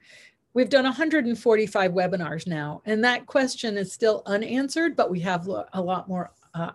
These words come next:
ideas. Um, in other words, without s-, really strict scientific research, we can't say for certain how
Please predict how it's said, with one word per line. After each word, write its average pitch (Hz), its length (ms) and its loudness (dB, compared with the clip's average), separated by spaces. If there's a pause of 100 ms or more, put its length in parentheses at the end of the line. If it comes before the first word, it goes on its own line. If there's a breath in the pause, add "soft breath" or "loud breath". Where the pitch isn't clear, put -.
ideas. 190 580 0 (640 loud breath)
Um, 185 500 2 (180)
in 247 100 2
other 247 180 8
words, 240 320 4 (1800 soft breath)
without 247 560 6 (480)
s-, - 280 -10
really 277 480 8
strict - 480 0 (220)
scientific 220 640 -2
research, - 560 -4 (260)
we 220 200 -6
can't - 420 -4
say 202 320 0
for 180 220 -8
certain 165 680 -4 (220)
how 175 760 -4